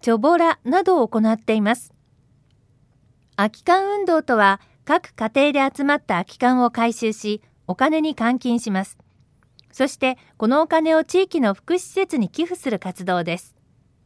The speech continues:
チョボラというのは、ちょこっとボランティアの略称です。この活動では、登校中に落ちていたゴミを拾い、地域の美化に貢献をしていく活動です。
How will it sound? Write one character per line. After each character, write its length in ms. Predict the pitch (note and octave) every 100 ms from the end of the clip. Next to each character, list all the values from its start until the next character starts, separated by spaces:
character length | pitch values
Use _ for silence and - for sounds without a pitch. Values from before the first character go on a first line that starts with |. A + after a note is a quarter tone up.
| _ _ _ _ _ _ _
チ 100 | D4
ョ 100 | E4+
ボ 240 | D4+ D4+
ラ 200 | C#4 D4 - -
と 100 | F4+
い 100 | F4
う 80 | F4+
の 180 | D4 B3
は、 160 | C4 - _
ち 80 | -
ょ 60 | A3
こ 180 | B3+
っ 40 | F4
と 180 | - F4
ボ 100 | F4
ラ 140 | F4+
ン 60 | F4
テ 100 | C4+
ィ 60 |
ア 40 | G3
の 120 | D#3
略 240 | E3+ -
称 240 | - B3+ A#3+
で 140 | A3+
す。 180 | A#3+ _ _ _ _ _ _ _ _ -
こ 100 | C4
の 120 | C#4+
活 220 | D4 B3
動 180 | C4 C4+
で 120 | C4+
は、 220 | G#3 F#3 _ _ -
登 200 | D4+ F4+
校 220 | F4+ F#4
中 220 | - F4
に 200 | E4 D4 -
落 200 | D#4+ -
ち 60 |
て 160 | - E4+
い 60 |
た 140 | B3 G3
ゴ 120 | F#3+
ミ 180 | B3 D4+
を 80 | A#3+
拾 140 | G#3+ G#3
い、 140 | A3 G#3+ _ _ _ _ -
地 160 | F4
域 160 | F4+ D4+
の 120 | A#3
美 120 | A3+
化 140 | B3 C4
に 100 | G3+
貢 260 | - A#3+
献 200 | E4 E4
を 80 | E4
し 80 | E4
て 140 | D#4+
い 60 | D#4+
く 100 | -
活 240 | D4 C#4+
動 180 | C#4 C#4
で 120 | B3
す。 180 | C4+